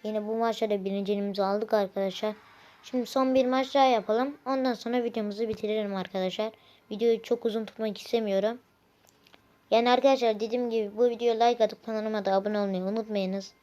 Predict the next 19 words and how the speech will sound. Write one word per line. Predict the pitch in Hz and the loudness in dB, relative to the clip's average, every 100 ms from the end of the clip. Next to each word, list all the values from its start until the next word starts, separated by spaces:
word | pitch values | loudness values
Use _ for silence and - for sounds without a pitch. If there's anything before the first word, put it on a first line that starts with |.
| _ _ - | _ _ -12
Yani | 190 220 | -4 0
yüz | 254 | 4
abone | 247 220 220 | 6 6 4
olalım. | 226 214 190 202 | 4 4 2 -2
Bir | 208 | 0
de | 208 | 2
bu | 240 214 | 4 4
video | 190 - | 0 -2
on | 233 226 | 0 0
like'ın | 202 190 202 | 0 -2 -2
veya | 208 202 190 226 | 2 0 0 -4
on | 233 | 0
like | 214 196 | 0 0
veya | 208 202 | 0 0
üstünde | 196 208 208 | -2 -4 -4
bir | 196 | -2
sayıda | 202 190 190 | 0 2 4
like | 202 202 | 4 4
gelsin. | 185 175 - 202 | -2 -2 -8 -12